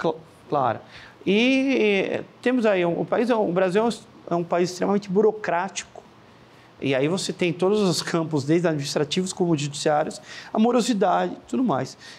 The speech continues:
Então, eu acho que essa instabilidade, ela, eu acho que ela realmente,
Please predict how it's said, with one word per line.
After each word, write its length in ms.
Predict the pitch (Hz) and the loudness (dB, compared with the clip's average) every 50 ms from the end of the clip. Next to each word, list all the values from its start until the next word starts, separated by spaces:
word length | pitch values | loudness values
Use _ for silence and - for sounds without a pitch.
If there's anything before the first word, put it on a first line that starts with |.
| - - - | -20 -8 -4
Então, 400 | - 185 180 226 247 311 359 - | -4 -2 0 0 0 0 0 2
eu 200 | - 220 202 214 | 2 2 2 2
acho 220 | 240 233 - - | 0 -2 -4 -2
que 60 | - | 0
essa 400 | 220 196 - - 202 190 170 160 - | 0 0 0 0 0 2 2 0 0
instabilidade, 680 | 165 - - 175 165 165 175 175 170 190 208 233 247 | -4 -4 -4 -2 0 2 2 2 4 4 2 2 2
ela, 240 | 262 277 269 247 - | 2 2 2 2 2
eu 140 | 196 190 196 | 2 2 2
acho 180 | 214 220 - | 0 -2 -4
que 160 | - - - 214 | -12 -2 0 2
ela 160 | 196 180 180 | 2 2 2
realmente, 720 | 156 180 180 175 165 160 156 151 147 143 147 - - | 2 0 0 0 2 0 0 0 -2 -4 -6 -10 -12